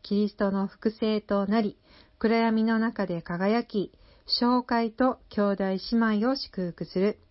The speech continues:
アウトライン一、キリストに中心に従う者たちは、輝く生ける星たちであり、彼らは輝く生ける星としてのキリストに従って、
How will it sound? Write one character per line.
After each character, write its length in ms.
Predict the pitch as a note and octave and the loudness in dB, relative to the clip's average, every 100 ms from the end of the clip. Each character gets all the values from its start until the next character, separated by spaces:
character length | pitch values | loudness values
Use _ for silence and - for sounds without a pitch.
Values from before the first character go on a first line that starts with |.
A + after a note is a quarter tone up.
| - - - - - | -20 -20 -20 -20 -8
ア 160 | - A3 | 0 0
ウ 80 | B3 | 2
ト 180 | C4 | 2
ラ 180 | B3+ B3+ | 2 2
イ 100 | A3+ | 2
ン 80 | F#3 | -2
一、 360 | F3+ - A3+ - _ _ _ _ _ _ - | -4 -2 -4 -4 _ _ _ _ _ _ -2
キ 140 | A3 | 2
リ 120 | A#3 | 2
ス 100 | A3+ | 0
ト 120 | A#3+ | 0
に 220 | G#3+ G#3+ G#3+ | 2 2 0
中 320 | - A#3+ B3+ | 0 2 2
心 260 | - B3 | 0 2
に 80 | B3 | 2
従 260 | B3 C4 B3 C4 | 2 0 2 2
う 60 | A#3+ | 2
者 240 | G3 F#3+ | 0 -2
た 120 | - | -4
ち 160 | F3+ - | -8 -2
は、 200 | F3+ F#3+ - _ _ _ - | -2 -2 -8 _ _ _ -6
輝 420 | G#3 F#3+ G#3+ G#3+ | -2 2 2 2
く 300 | G#3+ F#3 F3+ | 0 -2 -2
生 60 | E3 | 0
け 160 | C4 | 2
る 100 | C#4 | 4
星 260 | B3+ A#3 - | 2 -4 -4
た 140 | F#3+ | -6
ち 140 | F3 E3+ | -6 -6
で 160 | D#3+ | -4
あ 80 | E3 | -4
り、 160 | E3+ - - _ - - - | -4 -8 -20 _ -20 -20 -4
彼 300 | B3 A#3+ A3 | 2 4 4
ら 160 | G3 | 2
は 240 | F3+ F#3+ - - | 2 0 -2 -6
輝 440 | - G3 A3 A3 | -2 2 2 0
く 260 | A3 F3+ F3+ | 0 -2 -2
生 60 | F3+ | -2
け 140 | - C#4+ | 2 4
る 100 | C4+ | 4
星 280 | A3+ G#3+ | -2 -4
と 100 | - | -4
し 100 | F#3+ | -4
て 160 | - G#3+ | 0 0
の 200 | F#3+ F3 _ - _ - | 0 -4 _ -20 _ -6
キ 100 | G3 | 0
リ 160 | A#3 | 2
ス 60 | B3+ | 2
ト 120 | C#4 | 0
に 120 | C4 | 0
従 240 | B3+ - A3+ | 0 0 0
っ 80 | A3+ | -2
て、 360 | A3+ - A#3+ | -2 -2 -2